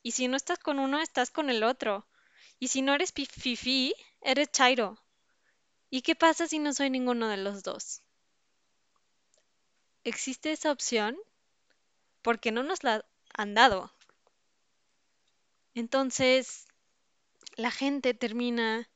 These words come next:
escogiendo siempre un bando, ¿no? Y también hablaba en su plática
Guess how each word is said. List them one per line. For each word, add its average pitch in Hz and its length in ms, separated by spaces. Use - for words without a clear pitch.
escogiendo 254 720
siempre 240 480
un 262 300
bando, 196 340
¿no? 214 280
Y 254 920
también 294 600
hablaba 269 540
en 240 80
su 254 160
plática 233 800